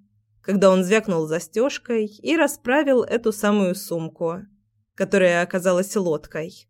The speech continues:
"Ого!" потянул ношу к капоту и подцепил к ней компрессор, отчего она за минуту накачалась. Я не понимала, зачем он все это делает,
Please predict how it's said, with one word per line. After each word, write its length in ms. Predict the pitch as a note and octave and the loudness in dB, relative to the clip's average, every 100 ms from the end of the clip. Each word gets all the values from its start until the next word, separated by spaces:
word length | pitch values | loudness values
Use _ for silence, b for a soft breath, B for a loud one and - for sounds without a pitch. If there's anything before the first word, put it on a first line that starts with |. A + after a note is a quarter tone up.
| _ _ _ _ _ _ _ _ | _ _ _ _ _ _ _ _
"Ого!" 720 | - F3+ D#3+ - E3+ D#3 G#3+ A3+ F3+ - _ _ _ _ _ _ _ _ _ _ _ _ _ _ - | -4 -2 -2 -6 -6 -2 -2 -2 -6 -14 _ _ _ _ _ _ _ _ _ _ _ _ _ _ -2
потянул 420 | A3 C#4 D4+ D4 | 0 2 2 2
ношу 320 | B3 B3 B3+ | 2 2 0
к 100 | - | -4
капоту 500 | - F#3+ - C4+ D4 | -2 -2 0 0 4
и 140 | A3 A#3 | 2 2
подцепил 640 | A#3 G#3+ - G#3+ G3+ A#3 | 0 -4 -2 -4 2 2
к 80 | A3+ | 2
ней 220 | A3 G3+ | 2 2
компрессор, 800 | G3+ G3+ G3+ E3 D#3+ - E3+ G3+ - _ _ _ _ | 2 0 2 0 -2 -6 -10 -10 -18 _ _ _ _
отчего 540 | G3 G3+ - A3 B3 | -4 -4 0 2 4
она 220 | A3 G3+ | 4 4
за 160 | G3+ F#3+ | 2 2
минуту 420 | G3+ A#3+ G3 D#3+ | 4 2 0 -2
накачалась. 840 | D#3+ G#3 G3+ - D#3+ D#3 - - - _ _ _ _ _ _ _ _ _ _ _ _ _ _ | -6 -4 -4 -2 -4 -4 -10 -16 -18 _ _ _ _ _ _ _ _ _ _ _ _ _ _
Я 180 | - G3 | 0 4
не 120 | G3 | 4
понимала, 440 | G3 G3+ G#3 B3+ G3+ | 4 4 4 4 2
зачем 380 | D#3+ - A3+ A#3+ | 0 -2 -2 -2
он 120 | F#3+ | -2
все 200 | - F3+ | -4 -4
это 160 | E3+ | -4
делает, 560 | F#3 E3 D3+ G2 - - | -4 -4 -4 -6 -10 -18